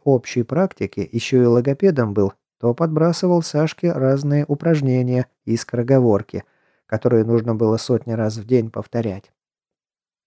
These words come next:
На фоне этих посещений доктора прогресс был не удивительным, а ожидаемым. Надо отдать немцу должное. Денег, как и обещал,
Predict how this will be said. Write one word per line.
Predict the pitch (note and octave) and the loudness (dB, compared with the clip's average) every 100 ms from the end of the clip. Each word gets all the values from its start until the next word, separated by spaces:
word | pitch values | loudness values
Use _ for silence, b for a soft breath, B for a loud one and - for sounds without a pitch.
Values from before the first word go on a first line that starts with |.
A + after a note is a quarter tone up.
| _ _ _ _ | _ _ _ _
На | C3+ | -2
фоне | C#3+ A#3 A3 D3 | 2 4 6 4
этих | B2+ A#2+ G#2+ - | 2 0 -2 -2
посещений | A2+ - G#2+ - A2+ G#2+ | -4 -2 -4 -2 -2 -2
доктора | G2+ E3 G3 G3+ G3+ | 0 0 2 0 0
прогресс | G3 B2 G#2+ A2 D3+ C#3 | 0 -2 -2 0 0 0
был | A2+ B2+ | 2 2
не | C#3 B2 | 4 2
удивительным, | A#2 G#2+ G#2+ C3+ C3 C3 C3 B2+ | 0 0 -2 0 0 0 -2 -4
а | A2+ | -8
ожидаемым. | A2 A2 G#2+ G#2+ G2 G2+ F#2+ - _ _ _ _ _ | -6 -6 -6 -4 -6 -8 -12 -14 _ _ _ _ _
Надо | - G#2 B2+ E3+ | -6 -2 0 0
отдать | E3+ D#3 E3 D#3+ | 2 2 2 2
немцу | D3 D#3 - | 0 0 -2
должное. | D#3+ C3 C#3 C#3 C#3+ C#3 - _ - | 2 2 2 0 -2 -2 -8 _ -12
Денег, | G2+ G#2 B2 D3+ - - | -2 0 0 -2 -6 -6
как | A#2 A2 | -4 -2
и | |
обещал, | G#2+ G2+ - A2 F#2+ | -4 -6 -6 -6 -6